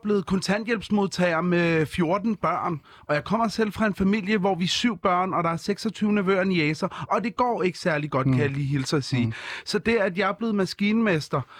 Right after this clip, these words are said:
Speaker 1: fordi jeg mødte et bibliotek, der åbnede en verden op for mig, der viste mig nogle muligheder, der gjorde, at jeg kunne drømme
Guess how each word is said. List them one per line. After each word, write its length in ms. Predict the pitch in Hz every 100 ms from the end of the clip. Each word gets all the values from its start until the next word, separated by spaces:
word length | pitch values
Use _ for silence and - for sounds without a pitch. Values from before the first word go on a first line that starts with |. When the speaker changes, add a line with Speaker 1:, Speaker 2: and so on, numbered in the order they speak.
| - -
Speaker 1:
fordi 600 | - 180 - 240 247 214
jeg 180 | - 190
mødte 320 | 175 185 185
et 100 | 202 -
bibliotek, 760 | 185 143 160 - 208 185 147 -
der 80 |
åbnede 440 | 160 151 147 156 156
en 140 | 143
verden 380 | 143 143 151 185 -
op 260 | 175 190 -
for 200 | 165 135
mig, 160 | 135 127 - - -
der 80 | 175
viste 460 | 147 180 190 - 214
mig 120 | 202
nogle 220 | 185 165
muligheder, 680 | 165 180 202 214 185 160 151
der 120 | 156
gjorde, 440 | - 165 165 185 135
at 60 |
jeg 120 | 165
kunne 160 | - 151 -
drømme 560 | 135 139 156 190 196